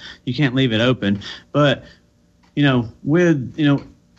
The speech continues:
you remember how that happened too. Uh, uh, uh,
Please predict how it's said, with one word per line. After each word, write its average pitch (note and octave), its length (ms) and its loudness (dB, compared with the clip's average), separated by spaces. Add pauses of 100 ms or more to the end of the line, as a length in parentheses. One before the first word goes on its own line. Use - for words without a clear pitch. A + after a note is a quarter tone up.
(340)
you F3+ 140 2
remember E3 320 4
how C#3 140 4
that A2+ 240 0
happened B2+ 360 0
too. B2 460 2
Uh, - 60 -4 (260)
uh, A2 360 0 (420)
uh, G2+ 300 0